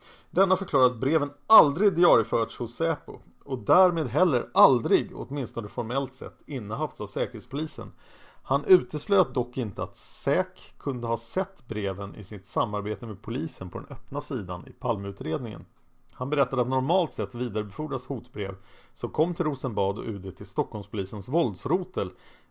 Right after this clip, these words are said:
inte till Säpo. Så säkerhetspolisen har alltså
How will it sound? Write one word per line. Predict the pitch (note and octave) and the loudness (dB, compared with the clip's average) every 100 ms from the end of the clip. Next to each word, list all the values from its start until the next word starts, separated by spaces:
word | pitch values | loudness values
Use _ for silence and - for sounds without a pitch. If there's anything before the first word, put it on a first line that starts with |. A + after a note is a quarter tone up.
| _ - | _ -2
inte | F3 A#2+ G2+ - | 0 0 -4 -6
till | A2+ A2+ | -6 -8
Säpo. | - G3 G3 - G2+ - - - - - - - - - - - - - - - | -2 0 0 0 -4 -6 -16 -20 -18 -16 -14 -16 -18 -20 -20 -20 -20 -20 -20 -20
Så | - E3 | -4 -2
säkerhetspolisen | - G3+ D#3 D#3+ - F#3 G3+ E3 | 4 6 6 2 4 4 4 4
har | C3 | 4
alltså | B2+ | 4